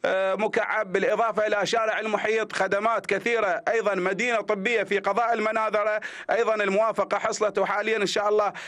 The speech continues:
عن قريب راح نعلن هذا ال-، ال-، الحدث الكبير بعد الموافقة الصريحة وبعد إكمالها،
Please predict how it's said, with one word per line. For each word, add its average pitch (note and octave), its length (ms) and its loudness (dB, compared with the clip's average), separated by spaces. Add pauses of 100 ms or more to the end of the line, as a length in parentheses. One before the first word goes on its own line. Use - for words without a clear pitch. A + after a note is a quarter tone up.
(120)
عن A#3 320 0
قريب A#3 640 0
راح G3+ 320 0
نعلن G#3+ 520 0
هذا G3 280 0
ال-، F#3+ 520 0 (320)
ال-، F3 640 2
الحدث G#3+ 380 0
الكبير A3 480 0
بعد A3+ 280 0
الموافقة A3+ 480 2
الصريحة G#3+ 400 0
وبعد A3+ 280 2
إكمالها، A#3 480 0